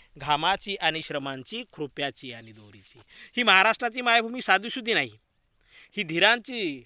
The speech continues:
शूरांची, वीरांची भूमी आहे. इथला प्रत्येक मराठी माणूस घाम गाळतो, कष्ट करतो, श्रम करणाऱ्यांची ही मायभूमी आहे. "खुरप्याची आणि दोरीची", खुरपे म्हणजे विळा असतो, विळ्याच्या आकारापेक्षा लहान असणारे ती खुरपे, ज्यानं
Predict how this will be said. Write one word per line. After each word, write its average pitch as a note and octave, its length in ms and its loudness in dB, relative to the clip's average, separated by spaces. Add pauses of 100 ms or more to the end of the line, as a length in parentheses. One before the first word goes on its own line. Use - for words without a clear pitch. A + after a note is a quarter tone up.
(120)
शूरांची, G3+ 640 2 (800)
वीरांची A3+ 480 4
भूमी G3 300 -2
आहे. A2 320 0 (420)
इथला G#3 260 0
प्रत्येक A3 420 -6
मराठी G#3+ 280 0
माणूस G#3 240 -6
घाम F#3+ 320 -2
गाळतो, F#3 260 -4
कष्ट A3 340 -6
करतो, D#3 420 -6 (380)
श्रम A#3 280 2
करणाऱ्यांची G#3 680 2
ही F3+ 100 -6
मायभूमी C#3+ 460 -2
आहे. A2+ 240 -14 (320)
"खुरप्याची A#3 560 2
आणि A3 200 2
दोरीची", E3+ 500 -4
खुरपे F3+ 280 -4
म्हणजे G#3+ 360 -4 (440)
विळा F3+ 260 2
असतो, G3+ 260 0
विळ्याच्या F#3 380 -4
आकारापेक्षा F#3+ 540 -6
लहान F3+ 240 -2
असणारे F3 340 -8
ती E3+ 160 -14
खुरपे, D3+ 420 -10 (140)
ज्यानं F3 320 -4